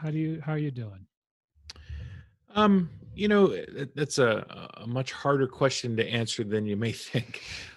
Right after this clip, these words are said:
Speaker 1: Hmm.
Speaker 2: Um, 'cause by and large, you know, I,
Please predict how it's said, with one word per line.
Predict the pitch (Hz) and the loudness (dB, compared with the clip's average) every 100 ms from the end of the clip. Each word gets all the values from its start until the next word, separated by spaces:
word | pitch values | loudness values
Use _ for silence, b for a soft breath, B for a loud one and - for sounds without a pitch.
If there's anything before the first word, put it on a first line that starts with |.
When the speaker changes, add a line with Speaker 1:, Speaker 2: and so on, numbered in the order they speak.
| - | -4
Speaker 1:
Hmm. | 120 | 2
Speaker 2:
Um, | 113 104 101 107 b b b b b _ | 4 2 -2 -8 b b b b b _
'cause | 156 123 92 - _ _ _ - | 2 2 -2 -10 _ _ _ -2
by | 156 190 | 4 6
and | 170 | 6
large, | 143 143 135 127 - - - _ _ | 6 6 4 2 -2 -6 -12 _ _
you | - | -4
know, | 120 110 104 104 - - _ _ | 0 2 0 -4 -12 -20 _ _
I, | 127 | -2